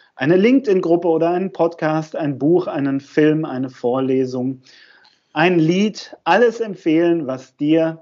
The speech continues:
durch den Kopf schießt, wovon du sagst, das ist inspirierend.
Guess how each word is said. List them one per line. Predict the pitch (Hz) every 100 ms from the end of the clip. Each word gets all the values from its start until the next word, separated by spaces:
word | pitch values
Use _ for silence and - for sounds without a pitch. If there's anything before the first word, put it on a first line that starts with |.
| _
durch | 139 135
den | 131 117
Kopf | 160 160
schießt, | - 160 -
wovon | 131 139 123
du | 131
sagst, | 127 123 -
das | 117 117
ist | - - -
inspirierend. | 135 131 160 160 190 220 147 101